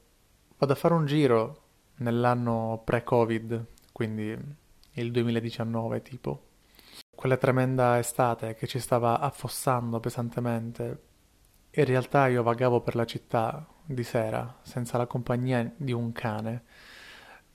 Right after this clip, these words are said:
perché non avevo nessuno che dedicasse a me il suo tempo. Però non volevo fartelo pesare. Ed ovviamente eviterò di raccontarti i momenti similari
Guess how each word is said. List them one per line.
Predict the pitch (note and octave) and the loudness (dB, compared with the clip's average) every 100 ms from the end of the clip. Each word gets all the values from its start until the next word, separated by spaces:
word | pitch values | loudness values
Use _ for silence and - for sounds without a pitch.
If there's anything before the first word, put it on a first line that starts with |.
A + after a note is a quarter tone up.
| - | -4
perché | A#2 - - A#2 A2+ A2 A2 A#2+ | -2 -2 -2 0 0 -2 -4 -6
non | C3 C3 | -4 2
avevo | C#3 C#3+ | 2 2
nessuno | C#3 - D#3+ C3 | 0 -4 -4 -2
che | A2+ A2+ A#2 | -2 -2 -2
dedicasse | A#2+ A#2+ B2 A#2 - | -4 -2 -4 -6 -4
a | A2+ A2 A2+ | -4 -2 -2
me | B2 | -2
il | A#2+ | -4
suo | - | -4
tempo. | A#2+ A#2+ A#2+ A#2 - _ - - - - - - - _ _ _ _ _ _ _ - | -4 -6 -8 -10 -12 _ -20 -20 -20 -20 -20 -20 -20 _ _ _ _ _ _ _ -6
Però | B2+ A#2 A#2 C3+ - - - | -2 0 -2 -8 -16 -18 -8
non | A#2+ | -2
volevo | A#2 A#2+ | 0 0
fartelo | A#2 B2 - A#2+ | 0 -4 -6 -8
pesare. | A#2+ - B2+ B2 C#3+ - - - _ _ _ _ _ _ _ _ _ - _ - - _ - - _ _ | -8 -6 -6 -6 -6 -6 -6 -6 _ _ _ _ _ _ _ _ _ -20 _ -20 -20 _ -20 -20 _ _
Ed | - C3 | -4 0
ovviamente | B2 B2+ C#3+ C#3+ | 4 4 4 2
eviterò | A#2 A#2 A#2+ A#2+ - - - | 0 0 2 2 0 -6 -8
di | B2 A#2+ | -4 -2
raccontarti | A2+ - A#2+ A2+ A#2 - B2 A2+ A2 A2 B2 - - | -2 -4 -6 -2 -4 -4 -6 -6 -4 -6 -8 -12 -8
i | D#3 | -2
momenti | C3 C3+ C3 C3 | 0 0 0 -4
similari | C3+ B2 B2+ B2+ A#2 A#2 | -2 0 2 2 2 -4